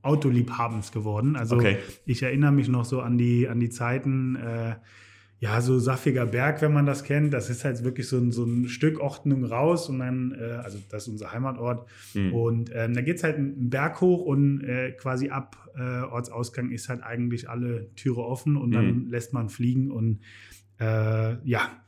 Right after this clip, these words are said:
Speaker 1: das war so die Infektion. Das Auto war der Hammer.
Speaker 2: Ja. Damit wären wir direkt bei der nächsten Frage, wie du zu Autos gekommen bist, also durch den E dreißig am drei von deinem Vater dann, ne?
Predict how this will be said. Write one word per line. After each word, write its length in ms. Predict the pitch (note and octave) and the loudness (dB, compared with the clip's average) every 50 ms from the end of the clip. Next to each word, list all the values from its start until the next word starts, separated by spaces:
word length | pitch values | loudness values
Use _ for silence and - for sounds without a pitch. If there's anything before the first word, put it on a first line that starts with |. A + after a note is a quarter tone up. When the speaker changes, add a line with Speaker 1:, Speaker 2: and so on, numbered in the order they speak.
| _ _ - | _ _ -6
Speaker 1:
das 260 | B2+ A#2+ - - - | -6 -6 -6 -4 -4
war 160 | B2+ B2 B2+ | -2 -2 0
so 140 | A#2+ B2+ B2+ | 0 0 2
die 140 | B2 C#3 C3+ | 2 2 2
Infektion. 720 | B2+ A#2+ - C#3+ - - - F3 D#3+ B2+ G#2 - - - - - | 0 0 -2 -4 -6 -6 -2 0 0 2 0 0 -4 -8 -14 -14
Das 180 | A#2+ G#2 - - | -14 -14 -14 -14
Auto 300 | A2+ A#2 A2+ - A#2+ A#2 | -14 -14 -12 -10 -8 -6
war 120 | A#2+ A#2 | -6 -4
der 180 | B2 A#2+ A2+ B2+ | -4 -4 -2 -2
Hammer. 320 | C3 B2 A2 F#2+ - - _ _ - | -4 -4 -6 -8 -12 -18 _ _ -6
Speaker 2:
Ja. 220 | A2 G2+ - - - _ _ _ _ - - - | -4 -4 -4 -6 -10 _ _ _ _ -20 -18 -8
Damit 360 | C#3 B2+ C3+ B2 B2+ B2 B2 | -2 2 4 4 4 4 4
wären 120 | B2+ B2+ | 4 4
wir 60 | A#2+ | 4
direkt 180 | A#2 A#2 A#2+ A#2 | 4 4 2 2
bei 60 | B2 | 2
der 80 | A2 A2+ | 2 2
nächsten 160 | B2 A2+ A#2 | 2 2 2
Frage, 140 | A2 G#2 G#2+ | 0 0 0
wie 80 | A#2 | -2
du 80 | A2 G#2+ | -4 -4
zu 120 | - - | -2 0
Autos 200 | G#2+ A#2 A2 - | 2 2 0 0
gekommen 260 | - G2 A#2 A2 A2 A#2+ | -4 -2 0 2 2 2
bist, 200 | B2+ A#2+ - - | 0 0 0 0
also 200 | G#2+ G2+ G#2 G2 | 2 2 2 2
durch 160 | G2+ F#2+ - | 2 0 0
den 100 | - G2 | 0 0
E 60 | G2 | 2
dreißig 340 | F#2+ G2+ G2 G#2 G#2+ G2 G2+ | 2 2 4 4 4 4 4
am 100 | G2 F#2+ | 2 2
drei 140 | F#2+ G2+ F#2+ | 4 4 2
von 120 | G2 G2 | 4 2
deinem 160 | F#2+ F#2+ F#2 F#2+ | 2 2 2 2
Vater 280 | G2 G2 F#2+ F#2+ F2 | 0 0 0 0 0
dann, 140 | E2 E2+ E2 | -2 -2 -4
ne? 120 | F2 F2 | -4 -6